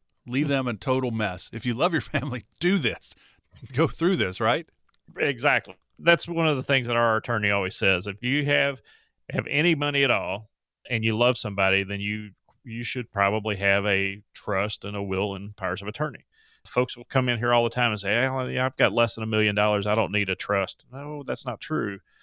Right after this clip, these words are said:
Speaker 2: Even if you just own a house and you don't have any other assets, you probably need to have some extended estate planning, you know, a trust, maybe powers of attorney, maybe a healthcare surrogate, those types of things built into your plan. So,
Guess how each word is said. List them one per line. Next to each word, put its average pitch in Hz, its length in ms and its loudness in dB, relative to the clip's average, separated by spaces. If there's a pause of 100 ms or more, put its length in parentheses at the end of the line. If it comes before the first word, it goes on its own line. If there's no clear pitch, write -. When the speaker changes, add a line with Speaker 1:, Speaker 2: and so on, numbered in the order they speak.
(180)
Speaker 2:
Even 156 280 0
if 143 140 0
you 139 80 0
just 135 200 4
own 131 220 0
a 117 60 2
house 120 440 2 (120)
and 110 260 -2
you 107 360 -2 (120)
don't 120 220 0
have 117 200 2
any 117 220 2
other 120 400 2
assets, 120 500 0
you 113 80 -10
probably 113 640 0
need 104 280 0
to 107 80 -2
have 104 480 0 (280)
some 113 240 -2
extended 113 720 0
estate 107 320 0
planning, 151 440 -2 (100)
you 104 80 -10
know, 95 120 -4
a 101 40 -2
trust, 107 420 -2
maybe 101 240 -4
powers 104 300 0
of 95 60 -12
attorney, 104 320 -4
maybe 95 240 -4
a 95 60 -4
healthcare 110 380 -2
surrogate, 110 400 2 (140)
those 127 240 2
types 107 280 4
of 110 120 -2
things 107 240 0
built 101 280 0
into 95 200 -6
your 92 100 -8
plan. 95 320 -10
So, 113 240 -6